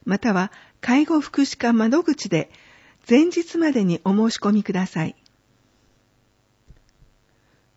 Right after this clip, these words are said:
五月の健康増進室。問い合わせ、健康増進課、保健福祉センター内。電話、零二九七二五の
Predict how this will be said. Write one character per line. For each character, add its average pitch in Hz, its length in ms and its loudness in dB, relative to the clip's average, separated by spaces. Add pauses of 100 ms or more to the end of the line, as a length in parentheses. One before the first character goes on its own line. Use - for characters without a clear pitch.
(180)
五 262 160 4
月 190 300 -4
の 175 200 -2 (420)
健 302 300 2
康 285 220 2
増 269 240 0
進 247 320 2
室。 - 360 -10 (680)
問 254 180 2
い 240 80 2
合 226 60 0
わ 226 100 -2
せ、 180 300 -6 (680)
健 320 260 0
康 339 220 0
増 285 240 0
進 240 300 0
課、 190 320 -4 (480)
保 233 160 -4
健 320 220 0
福 - 180 -4
祉 285 60 2
セ 262 240 0
ン 262 80 2
タ 226 180 -2
ー 202 80 -2
内。 147 260 -4 (680)
電 247 260 2
話、 208 320 0
零 285 300 0
二 311 200 2
九 190 240 -2
七 165 360 -4 (220)
二 233 220 4
五 233 260 0
の 180 240 -4